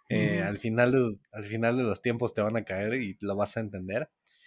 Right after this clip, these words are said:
Speaker 1: Pero vaya, sí, definitivamente sí es como algo muy necesario, no solo para los juegos, <laughs> güey,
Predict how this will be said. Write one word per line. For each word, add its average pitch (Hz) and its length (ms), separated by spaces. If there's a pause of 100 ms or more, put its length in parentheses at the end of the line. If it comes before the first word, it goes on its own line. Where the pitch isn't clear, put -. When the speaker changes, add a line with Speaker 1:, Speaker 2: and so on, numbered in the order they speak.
(500)
Speaker 1:
Pero 110 200
vaya, 127 280
sí, 139 260
definitivamente 151 760
sí 143 120
es 135 120
como 127 180
algo 127 140
muy 131 180
necesario, 120 480
no 120 120
solo 139 260
para 92 200
los 82 200
juegos, 117 380
<laughs> 120 40
güey, 117 180